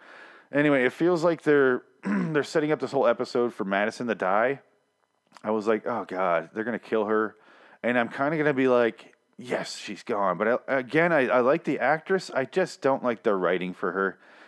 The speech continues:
She has nothing to do, and when she does stuff, it's too much. So I'm like, I could just go without her at this point. But I'm like, "Who's gonna lead the show then?" <laughs> It's gonna be weird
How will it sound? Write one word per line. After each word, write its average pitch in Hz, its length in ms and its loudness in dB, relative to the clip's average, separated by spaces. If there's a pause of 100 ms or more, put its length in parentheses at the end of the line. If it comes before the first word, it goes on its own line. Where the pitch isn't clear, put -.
She - 200 -2
has 143 200 2
nothing 151 340 -2
to 165 100 0
do, 117 460 0 (380)
and 135 200 0
when 139 100 2
she 123 140 -6
does 139 340 0
stuff, 143 340 0
it's - 220 -8
too 143 240 -4
much. 110 480 0
So - 180 -2
I'm 120 100 0
like, 110 320 -2 (180)
I 156 100 -2
could 160 220 -4
just 135 180 -4
go 110 140 2
without 98 300 4
her 117 60 4
at - 60 -2
this 110 140 -6
point. 127 340 -2 (580)
But 120 60 -4
I'm 123 60 0
like, 120 140 0
"Who's 185 200 0
gonna 202 180 2
lead 165 180 2
the 135 100 4
show 180 360 2
then?" 110 480 0
<laughs> - 40 -20
It's - 100 -18
gonna 151 160 -4
be 151 60 0
weird 110 500 0